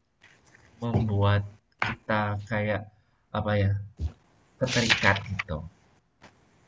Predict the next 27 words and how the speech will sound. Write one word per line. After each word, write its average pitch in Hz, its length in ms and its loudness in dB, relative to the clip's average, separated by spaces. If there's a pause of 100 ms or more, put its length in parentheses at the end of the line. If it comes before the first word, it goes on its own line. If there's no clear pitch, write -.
(260)
Terikat. 90 720 2
Kemudian 113 560 2 (400)
menawarkan 131 800 6
bisnis 151 400 6
kan, 147 160 4
yang 127 320 4
bisnis 127 320 4
online 127 320 4
baju 113 320 4
tadi 123 160 4
kan 208 160 2
lebih 175 320 6
mudah 120 320 6
menawarkan 151 720 2
bisnis 107 320 -6
baju 104 400 2
ke 165 80 6
sesama 135 480 4
orang 127 160 4
Indonesia. 120 320 0 (400)
Lebih 131 240 8
mudah 127 320 12
promosinya 123 880 8
daripada 107 640 6 (480)
ke 117 160 4 (400)
orang 113 400 6
dengan 110 480 6